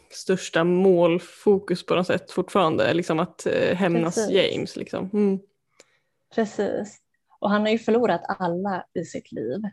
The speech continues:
Speaker 1: <gasps>
Speaker 2: Ehm, sin familj han har förlorat och,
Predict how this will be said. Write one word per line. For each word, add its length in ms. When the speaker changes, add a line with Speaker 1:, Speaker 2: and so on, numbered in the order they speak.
Speaker 1:
<gasps> 140
Speaker 2:
Ehm, 640
sin 160
familj 560
han 100
har 100
förlorat 640
och, 280